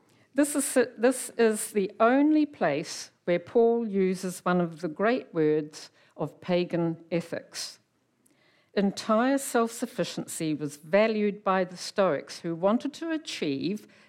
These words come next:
a state of mind in which a man, don't bother about women, they didn't worry themselves about philosophy, obviously, in, in which a man was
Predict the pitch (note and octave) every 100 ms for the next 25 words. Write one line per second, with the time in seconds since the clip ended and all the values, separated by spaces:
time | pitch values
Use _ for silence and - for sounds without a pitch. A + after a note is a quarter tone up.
0 | - D3+ - - F3 A3+ D4 C4+ A#3+ A3+
1 | F3+ C#3+ C3+ C4 - - _ - F3 F3
2 | F3 - F3 F3+ F#3+ A3+ E3+ - A3+ C4
3 | - _ _ _ _ _ _ D3+ C3 -
4 | D#3 D3 C#3+ D3 - D#3 E3 G3+ F#3+ D#3
5 | D3+ D3+ D3+ - - - E3+ - _ _
6 | _ _ - D#3 D3 D3 D3+ D3 D#3+ C#3
7 | D3+ - D3 - - D#3+ D#3+ - D3 D3+
8 | D#3+ D#3+ E3+ - D#3+ F#3+ - - - -
9 | - F#3+ - - G#3+ G#3 G#3+ - - -
10 | G#3 G#3 A3 A#3+ F#3 F#3+ - - _ _
11 | - G#3 G3+ -